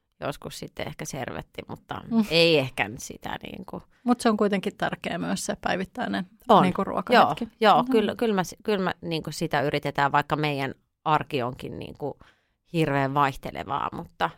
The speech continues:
Speaker 1: yleisesti kyllä niinku pyritään siihen, että meillä syödään siinä viiden, kuuden aikoihin yhdessä.
Speaker 2: Mm.
Speaker 1: Joo.
Speaker 2: Mm. Tota, mummon astiasta.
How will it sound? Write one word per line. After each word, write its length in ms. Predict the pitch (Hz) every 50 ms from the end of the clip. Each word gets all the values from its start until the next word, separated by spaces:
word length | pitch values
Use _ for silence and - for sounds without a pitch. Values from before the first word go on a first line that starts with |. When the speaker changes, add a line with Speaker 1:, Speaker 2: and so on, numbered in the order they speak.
| _ -
Speaker 1:
yleisesti 600 | - 180 165 165 123 147 - - 143 - - 151 -
kyllä 240 | - - - - - -
niinku 180 | 147 156 - -
pyritään 440 | - 147 - - - - - - -
siihen, 220 | - - - -
että 140 | 151 - -
meillä 200 | - - - -
syödään 420 | 156 - - - - - - - 175
siinä 260 | 180 180 170 175 -
viiden, 280 | 156 151 170 - 160 -
kuuden 280 | - - - - - -
aikoihin 580 | - - - - - - - 147 180 196 190 180 - _ _ _ _ _ _ _ _ _ _ _ _ _ _ _ _ _ _ _ _ _ -
yhdessä. 440 | 156 143 143 - 135 - - - 196 - - - -
Speaker 2:
Mm. 180 | 214 202 190 _ _ _ _ _ _ _ _ _ _ _ _ _ _ -
Speaker 1:
Joo. 260 | 180 170 156 156 170 - _ _ _ _ _ _ _ _ _ -
Speaker 2:
Mm. 200 | 262 247 220 196 _ _ _ _ _ _ _ _ _ _ - - - - - - - - - - - - _ _ -
Tota, 680 | 226 214 214 - - 214 208 208 214 214 214 214 214 220 - - - - - _ _ - - - -
mummon 320 | 311 330 277 214 190 208
astiasta. 520 | 233 233 - - - 170 180 - - -